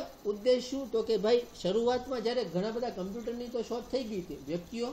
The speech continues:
મોટા મોટી કંપનીઓમાં કમ્પ્યુટરનો ઉપયોગ કરતા, પણ કમ્પ્યુટરની અંદર એક computer બીજા કમ્પ્યુટરને કોઈ પણ માહિતી મોકલી શકે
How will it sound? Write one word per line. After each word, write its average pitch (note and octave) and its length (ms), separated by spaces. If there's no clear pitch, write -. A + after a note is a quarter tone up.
મોટા G3 280
મોટી A#3 240
કંપનીઓમાં A3 680
કમ્પ્યુટરનો A3+ 540
ઉપયોગ A3 380
કરતા, B3 360
પણ C4 200
કમ્પ્યુટરની B3+ 720
અંદર G3 320
એક C4 220
computer A#3+ 520
બીજા F#3 340
કમ્પ્યુટરને A#3 640
કોઈ G#3+ 200
પણ G#3+ 240
માહિતી F#3+ 420
મોકલી G#3+ 400
શકે E3+ 320